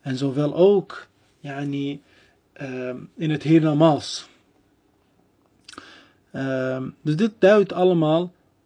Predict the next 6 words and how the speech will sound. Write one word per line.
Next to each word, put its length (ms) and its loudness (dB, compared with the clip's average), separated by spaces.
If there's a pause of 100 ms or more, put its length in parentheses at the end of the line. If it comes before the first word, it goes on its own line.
(160)
op, 420 -10
eh, 260 -10
de 80 -10
sharaf, 680 2 (220)
de 160 -18
plek 560 0